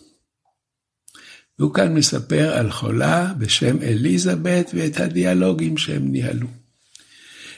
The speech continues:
"את התרופה הזאת אני לא לוקחת", הצהירה אליזבת מיד כשהתיישבה על הכיסא.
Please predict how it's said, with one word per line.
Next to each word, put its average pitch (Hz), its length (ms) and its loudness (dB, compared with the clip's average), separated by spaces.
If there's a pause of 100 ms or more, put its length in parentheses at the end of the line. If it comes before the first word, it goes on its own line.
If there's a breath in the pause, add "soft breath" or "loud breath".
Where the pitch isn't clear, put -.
(160 loud breath)
"את 196 120 0
התרופה 165 560 2
הזאת 165 380 2
אני 143 220 4
לא 151 180 4
לוקחת", 170 840 -2 (400 loud breath)
הצהירה 127 540 2
אליזבת 120 680 2
מיד 117 380 4
כשהתיישבה 110 960 0
על 104 140 -4
הכיסא. - 500 -2